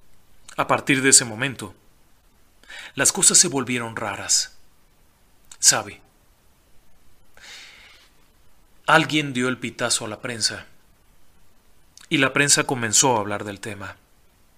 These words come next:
Por su parte, algunos, eh, periodistas comenzaron a buscar a la familia Lutz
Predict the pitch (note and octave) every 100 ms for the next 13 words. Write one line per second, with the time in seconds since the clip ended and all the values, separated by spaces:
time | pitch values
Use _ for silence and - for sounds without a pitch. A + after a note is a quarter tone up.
0 | - - - C#3 C3 A2+ D3 C#3 F#2+ -
1 | _ _ _ _ _ - - - - -
2 | - - - - - - - - _ -
3 | D3+ B2+ D#3 E3 E3 - E3+ C#3 C#3+ B2
4 | A#2 C#3 E3 - G#2 - - - - -
5 | _ - _ - C#3 C3+ B2 D#3+ E3 D#3
6 | B2+ B2+ - D3 B2+ G#2+ G2+ - - B2+
7 | A#2 - A#2+ C3 A2+ A2+ B2 F#2 -